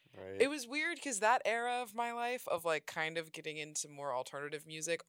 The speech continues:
Speaker 2: also heavily overlapped with my, uh, peak One Direction
Speaker 1: Oh.
Speaker 2: era.
Speaker 1: Hmm.
Speaker 2: Yeah, it was, uh, it was a very, uh, weird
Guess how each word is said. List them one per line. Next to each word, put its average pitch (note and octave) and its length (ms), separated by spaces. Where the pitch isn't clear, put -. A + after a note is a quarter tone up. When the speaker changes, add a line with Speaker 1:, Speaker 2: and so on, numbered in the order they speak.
Speaker 2:
also E3+ 320
heavily F#3 920
overlapped D3+ 600
with D3 200
my, C3 400
uh, C3+ 380
peak - 440
One D3+ 280
Direction C3+ 760
Speaker 1:
Oh. D3+ 440
Speaker 2:
era. B2+ 440
Speaker 1:
Hmm. E4+ 160
Speaker 2:
Yeah, C3 240
it C#3 100
was, C#3 400
uh, - 60
it C#3 360
was C3+ 140
a C#3 60
very, C3 520
uh, A2+ 340
weird B2 440